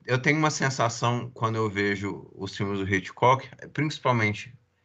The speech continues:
esse, assim, não sei se o Felipe vai compartilhar dessa sensação minha, né?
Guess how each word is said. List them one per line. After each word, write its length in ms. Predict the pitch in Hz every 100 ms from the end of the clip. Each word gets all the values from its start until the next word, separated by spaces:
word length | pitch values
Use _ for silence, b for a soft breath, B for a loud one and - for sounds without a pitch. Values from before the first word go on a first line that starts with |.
| _ _
esse, 340 | 104 110 -
assim, 340 | - - 120 123
não 120 | 110
sei 200 | 113 -
se 100 | 208
o 20 |
Felipe 460 | 123 123 117 117 - b b b b b b
vai 340 | 92 98 104
compartilhar 640 | 107 113 113 110 - 101 104
dessa 260 | 104 104
sensação 560 | 107 107 104 107 - 113
minha, 280 | 113 101 92
né? 200 | 101